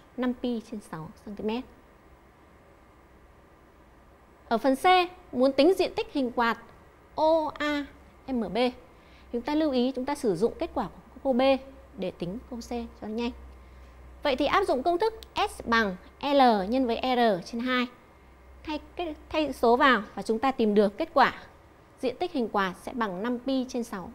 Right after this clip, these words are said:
xăng ti mét vuông. Như vậy,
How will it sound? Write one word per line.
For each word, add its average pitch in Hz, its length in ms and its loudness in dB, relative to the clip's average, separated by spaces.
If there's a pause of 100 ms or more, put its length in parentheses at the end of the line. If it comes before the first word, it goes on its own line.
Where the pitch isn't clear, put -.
(220)
xăng 226 220 -10
ti 208 100 -6
mét 214 160 -8
vuông. 220 180 0 (2750)
Như 320 120 -2
vậy, 320 200 6